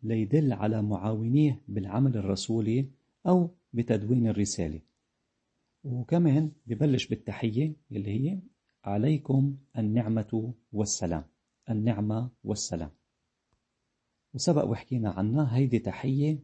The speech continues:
مزدوجة. أول شي مزدوجة، بالأول شي عنا اليوناني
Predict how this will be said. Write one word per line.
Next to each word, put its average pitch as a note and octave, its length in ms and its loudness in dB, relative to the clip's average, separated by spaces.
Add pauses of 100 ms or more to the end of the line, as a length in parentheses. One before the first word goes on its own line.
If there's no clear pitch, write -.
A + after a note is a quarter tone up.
مزدوجة. F#2+ 540 0 (500)
أول C#3 280 4
شي C#3+ 180 -4
مزدوجة، C3 520 0
بالأول G#2+ 480 -2
شي A2 220 -6
عنا G#2 500 -2
اليوناني A#2+ 680 2